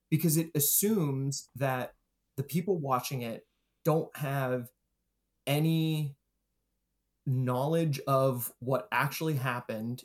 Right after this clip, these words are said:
in these wars and don't have any desire to know what happened in these wars other than our boys were over there trying to do good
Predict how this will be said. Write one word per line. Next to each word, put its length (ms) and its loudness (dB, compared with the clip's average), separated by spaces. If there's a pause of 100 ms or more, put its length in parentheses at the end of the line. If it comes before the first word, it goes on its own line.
(140)
in 160 0
these 240 -4
wars 580 -6
and 140 -2
don't 180 6
have 240 0
any 220 2
desire 640 0
to 160 -6
know 500 -6 (160)
what 200 0
happened 340 -4
in 120 -4
these 220 -8
wars 440 -8
other 300 4
than 480 -4 (460)
our 200 6
boys 360 2
were 180 -2
over 260 0
there 260 -2
trying 360 -2
to 80 -4
do 160 -6
good 480 -4